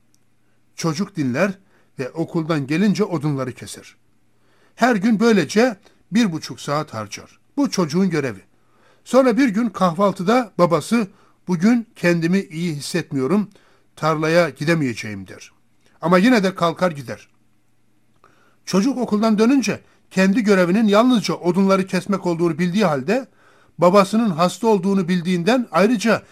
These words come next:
ineği de sağar. Odunu öyle buyruk aldığı için kesmiştir. Ancak ineği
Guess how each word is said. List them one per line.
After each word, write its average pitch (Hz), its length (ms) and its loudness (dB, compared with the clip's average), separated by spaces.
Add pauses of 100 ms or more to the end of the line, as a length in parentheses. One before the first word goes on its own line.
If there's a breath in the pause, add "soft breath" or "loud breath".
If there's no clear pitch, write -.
(160 soft breath)
ineği 170 400 0
de 135 80 -8
sağar. 95 460 -16 (720 soft breath)
Odunu 208 560 2 (300)
öyle 208 480 2
buyruk 185 400 2
aldığı 147 240 -4
için 160 240 -6
kesmiştir. 143 500 -8
Ancak 160 440 -6
ineği 151 460 0